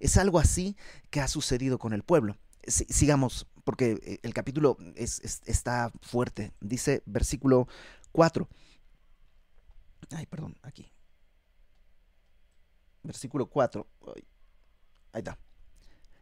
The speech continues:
Dice, "Oíd la palabra de Jehová, casa de Jacob, y todas las familias de la casa de Israel". Este es un mensaje a toda la nación. Oigan esto.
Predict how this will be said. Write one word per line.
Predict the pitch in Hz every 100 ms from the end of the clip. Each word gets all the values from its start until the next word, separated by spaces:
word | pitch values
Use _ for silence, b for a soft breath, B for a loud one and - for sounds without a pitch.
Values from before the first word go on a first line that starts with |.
| -
Dice, | - 113 120 131 113 90 B B B B -
"Oíd | 139 180 202 180
la | 175
palabra | 151 151 165 175 170
de | 135
Jehová, | - 131 117 160 120 101 - -
casa | 135 - 139
de | 127
Jacob, | 107 - 139 127 131 B B B
y | 131
todas | - 185 185 175
las | 160
familias | 156 156 156 147 131
de | 139
la | 123
casa | 120 127 127 131
de | 120
Israel". | 113 107 98 78
Este | 113 147
es | 160
un | 139
mensaje | 120 110 143 131
a | 120
toda | - 131 117
la | 110
nación. | 95 - 104 98 -
Oigan | 165 190 165 127
esto. | 107 - 69